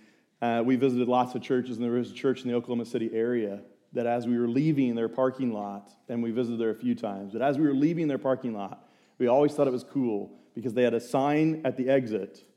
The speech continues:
for the people leaving that said, "You are now entering your mission field." So cool.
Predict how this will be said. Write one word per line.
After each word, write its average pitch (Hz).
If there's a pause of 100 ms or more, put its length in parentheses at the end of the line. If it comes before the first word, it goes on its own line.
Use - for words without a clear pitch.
(440)
for 117
the 113
people 139
leaving 113 (240)
that 127
said, 123
"You 123
are 110
now 120
entering 117
your 104
mission 101
field." 98 (2250)
So 160
cool. 127